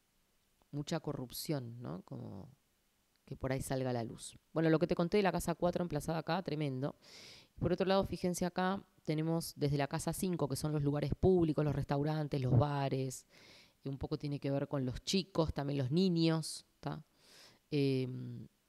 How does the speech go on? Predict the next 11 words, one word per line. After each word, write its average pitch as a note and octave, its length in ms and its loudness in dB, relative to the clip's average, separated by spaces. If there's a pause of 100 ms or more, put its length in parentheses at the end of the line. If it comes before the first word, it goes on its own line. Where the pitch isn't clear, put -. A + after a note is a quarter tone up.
(840)
y C3 80 -8
queda G3 220 6
Urano G3 320 2
sobre C#3 300 2
la C#3+ 120 -2
luna, C#3 480 -2
¿no? D#3 400 -6
Entonces D#3 480 -8
acá E3+ 500 -4
hay D3+ 140 -8
como, C#3 600 -8